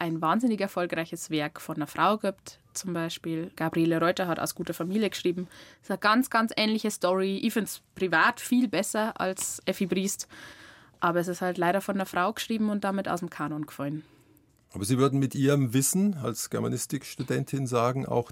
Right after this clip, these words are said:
Speaker 2: das von der Reuter ist zeitlos, gut und brillant und hätte es Zeug zu einem Klassiker. Darum geht's ja auch, dass die Ersatzwerke in Anführungszeichen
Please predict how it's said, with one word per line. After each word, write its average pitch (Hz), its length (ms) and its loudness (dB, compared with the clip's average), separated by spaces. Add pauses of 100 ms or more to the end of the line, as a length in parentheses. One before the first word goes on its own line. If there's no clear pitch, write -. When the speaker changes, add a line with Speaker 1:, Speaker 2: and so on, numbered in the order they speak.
Speaker 2:
das - 800 -4
von 113 180 -2
der 113 100 0
Reuter 113 440 2
ist - 360 -2
zeitlos, 143 960 0 (380)
gut 170 520 2
und 135 400 -2
brillant 117 600 2
und 110 260 -8
hätte 113 240 -6
es - 140 -6
Zeug 127 420 2
zu - 100 -6
einem 95 180 -4
Klassiker. 87 480 -6
Darum 110 200 2
geht's 113 200 2
ja 85 120 4
auch, 110 240 0 (440)
dass - 180 -2
die - 100 -2
Ersatzwerke 95 920 2
in 95 80 0
Anführungszeichen 85 720 -4